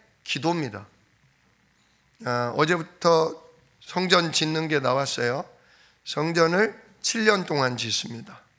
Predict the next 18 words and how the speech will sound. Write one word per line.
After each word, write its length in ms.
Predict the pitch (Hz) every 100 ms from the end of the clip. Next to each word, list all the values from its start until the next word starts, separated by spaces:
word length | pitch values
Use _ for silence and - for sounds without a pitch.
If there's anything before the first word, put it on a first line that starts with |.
| _ _ _ _ _ _ _ _ _ -
그리고 580 | 147 156 190 208 - -
그 100 | -
사이에 240 | 151 165 156
왕궁도 920 | 143 151 170 170 165 175 202 - - -
십일 400 | - - 190 180
년에 220 | 165 151
걸쳐서 440 | 139 135 - 135 139 _ -
짓습니다. 640 | 127 - 135 117 95 - - - -
모든 280 | 151 185 196
게 100 | 185
다 140 | 156
완성돼요. 720 | 165 165 160 165 151 - 117 - _ _ _ _ _ _ _ _ _
얼마나 580 | 160 196 202 196 190 180
솔로몬이 600 | 214 202 185 175 170 165
기뻤던지 880 | 160 - 160 160 151 156 202 131 - - _ -
온 560 | 120 147 170 170 180
백성을 420 | 160 143 151 147 143
초청합니다. 720 | 175 - 156 143 135 160